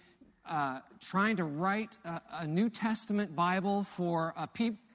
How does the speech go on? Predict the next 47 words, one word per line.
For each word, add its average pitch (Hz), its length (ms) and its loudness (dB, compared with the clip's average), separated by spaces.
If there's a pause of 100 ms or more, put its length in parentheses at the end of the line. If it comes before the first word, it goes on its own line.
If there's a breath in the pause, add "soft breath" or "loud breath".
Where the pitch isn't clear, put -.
(120)
a 180 80 -8
people 226 360 0
group 202 340 2
who, 160 260 0 (460 soft breath)
who, 196 260 2
uh, 151 160 2
didn't 214 240 2
have 214 160 4
a 208 60 0
written 196 260 0
language, 190 480 2
so 185 160 2
they 165 100 2
were 165 140 0
making 208 400 2
up 208 160 2
an 151 180 -4
alphabet, 202 600 2
and 156 100 0
that 202 140 2
just 196 200 -4
sounded, 175 360 0
like, 143 240 -4
impossible 208 760 0
to 170 100 -2
me. 151 200 2
And 143 80 0
I 147 100 -2
thought, 135 340 -4 (360 loud breath)
"How 269 120 0
can 262 160 2
you 240 140 6
even 220 380 4
do 285 260 4
this?" 214 340 2
And, 170 160 2 (380 loud breath)
and, 185 240 0
uh, 160 220 2
you 196 120 2
know, 196 120 4
they, 190 180 2
they 190 180 0
wrote 196 200 4
an 190 80 4
alphabet, 190 500 2
and 151 100 -4
they, 127 200 -4